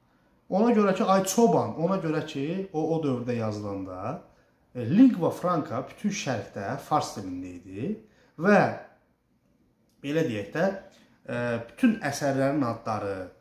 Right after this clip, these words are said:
bütün hamısı. Əsərlərin adları və s. də, yəni bunlar hamısı fars aksenti ilə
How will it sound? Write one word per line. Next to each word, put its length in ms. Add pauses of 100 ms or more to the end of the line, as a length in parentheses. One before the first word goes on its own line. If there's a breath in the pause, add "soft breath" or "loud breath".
(180)
bütün 200 (180)
hamısı. 320 (680 soft breath)
Əsərlərin 580
adları 600
və 100
s. 140 (300)
də, 100 (180)
yəni 280
bunlar 220
hamısı 300
fars 460 (560 soft breath)
aksenti 580
ilə 220